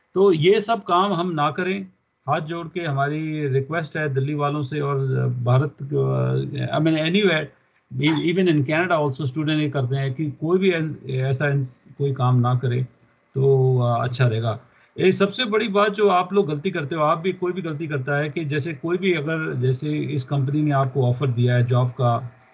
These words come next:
अ, पीएनपी का और पीआर का, तो आपने उनसे पूछा नहीं पहले कि भाई आपने पहले कितने लोगों को अपने प-, पीआर दिलवाई है?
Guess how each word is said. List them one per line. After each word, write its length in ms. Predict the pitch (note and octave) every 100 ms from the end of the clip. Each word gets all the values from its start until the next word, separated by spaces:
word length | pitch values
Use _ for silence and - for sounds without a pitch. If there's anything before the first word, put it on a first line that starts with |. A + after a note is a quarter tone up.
| _ -
अ, 140 | A#2
पीएनपी 540 | A#2 C3 C3 C3 C3 B2+
का 220 | C3 A#2
और 240 | A#2+ A#2+
पीआर 360 | A#2+ C3+ B2 A#2+
का, 300 | B2 A#2+ A#2
तो 160 | A#2 D#3
आपने 320 | F3 G3 A3
उनसे 280 | A3 G3+ A#3
पूछा 400 | - D#3 G3+ B3+
नहीं 160 | B3+
पहले 260 | G#3+ A3+ A3
कि 120 | A3
भाई 220 | E3+ F#3+
आपने 320 | G3 F3 F#3
पहले 400 | G3+ F3 D#3+ F#3+
कितने 360 | - E3 F3 F#3+
लोगों 280 | F#3 E3+ E3+
को 120 | F#3
अपने 240 | E3 E3
प-, 60 | F3
पीआर 440 | D3 C#3 C#3+ D3 C#3+
दिलवाई 400 | C3+ C3 B2+ B2
है? 120 | A2+